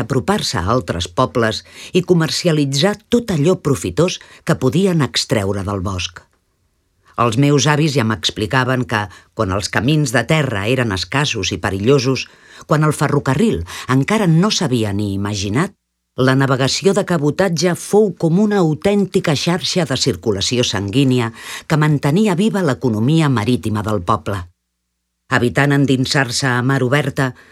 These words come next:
els mariners del poble navegaven de port a port, resseguint sempre la línia de la costa amb petites barques com aquestes que veus,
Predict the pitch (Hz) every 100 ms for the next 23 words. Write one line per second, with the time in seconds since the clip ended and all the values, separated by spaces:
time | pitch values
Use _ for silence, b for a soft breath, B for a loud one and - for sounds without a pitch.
0 | B B 139 151 156 156 208 180 180 147
1 | 214 220 214 185 143 123 147 165 170 131
2 | 98 117 110 87 101 135 110 - _ _
3 | _ - 160 - 151 208 208 - 226 220
4 | 226 202 117 123 175 170 123 92 104 151
5 | 135 - 98 92 B B B 151 156 147
6 | 220 190 135 175 185 - 190 - 104 110
7 | 185 196 - 90 - 90 82 85